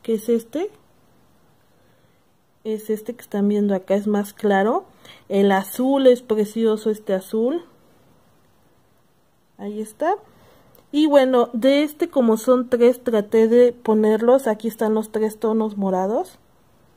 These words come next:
Después del azul, aquí se pueden observar. A lo mejor se ven ahí blancos, pero son moraditos en diferentes tonos de morado. Este dúo que están viendo acá de cafés, esto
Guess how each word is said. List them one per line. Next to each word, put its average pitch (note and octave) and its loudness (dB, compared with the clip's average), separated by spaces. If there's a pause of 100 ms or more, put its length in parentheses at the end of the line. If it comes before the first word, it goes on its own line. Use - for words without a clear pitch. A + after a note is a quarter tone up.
(540)
Después A3 0
del B3+ 4
azul, A#3 -2
aquí G3 -6
se A#3 -4
pueden A3 0
observar. G3+ 0
A - 2
lo A3 4
mejor A3+ 2
se D4 -2
ven C#4+ 2
ahí B3 2
blancos, A3+ 0
pero G3 0
son B3 0
moraditos A#3 0 (500)
en A3+ 4
diferentes A3 2
tonos A3+ 2
de A3+ 2
morado. G#3 2 (840)
Este D4 0
dúo C4+ 2 (520)
que A3+ -4
están A3+ -2
viendo A#3+ 2
acá G#3 -2
de A3+ 0
cafés, G#3+ -2
esto C#4+ 0